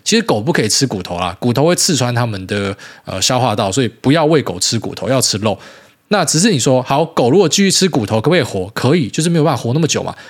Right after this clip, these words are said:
那就像以前的人，他们没有疫苗，可不可以活？可以，就是活不久嘛。他们没有那些卫生观念，还是可以活啊，就是活不久嘛。小朋友照以前那样垃圾养，可不可以长大？可以。现在这种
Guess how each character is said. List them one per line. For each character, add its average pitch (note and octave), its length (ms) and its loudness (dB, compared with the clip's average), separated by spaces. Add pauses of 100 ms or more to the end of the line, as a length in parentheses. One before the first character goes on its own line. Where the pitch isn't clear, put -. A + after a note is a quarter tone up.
(240)
那 F#3+ 80 0
就 G#3 100 4
像 G#3+ 120 2
以 C#3 80 2
前 C3 140 2
的 E3+ 100 4
人， G#2+ 280 -2
他 F#3+ 100 0
们 F#3 100 2
没 F3 100 2
有 D#3+ 100 2
疫 F3+ 120 2
苗， A#2 140 0
可 A2 60 -6
不 G3 80 2
可 - 20 4
以 F#3 40 4
活？ G#2 200 -2
可 C3+ 260 2
以， C3 120 0
就 B2+ 100 -2
是 D#3+ 60 2
活 B2 160 0
不 D3 100 0
久 A#2+ 180 0
嘛。 D#2+ 160 -12 (120)
他 - 100 -4
们 F3+ 140 2
没 E3+ 80 2
有 D3+ 80 2
那 D#3 100 0
些 C#3+ 100 2
卫 E3+ 160 4
生 C#3+ 180 2
观 B2+ 140 0
念， C3 160 -2
还 - 140 -2
是 G3+ 80 2
可 G#3 80 2
以 D3+ 80 4
活 G#2+ 140 0
啊， G#2+ 100 -2
就 B2 100 -2
是 D3+ 40 2
活 A#2+ 120 0
不 B2 140 0
久 - 160 -6
嘛。 - 100 -12 (300)
小 D3+ 160 0
朋 E3+ 140 2
友 G3 120 4
照 F3+ 160 4
以 C3 60 2
前 B2 140 2
那 - 20 2
样 D#3+ 160 0
垃 F3 100 4
圾 D#3 200 4
养， G2 120 -2
可 F#2+ 40 -8
不 A#2+ 60 2
可 C#3+ 40 6
以 D#3 40 4
长 F#2+ 200 -6
大？ G#2+ 160 -2
可 B2 240 2
以。 C3+ 140 -2 (200)
现 - 180 2
在 G#3 100 2
这 G#3+ 80 2
种 A#2 180 -2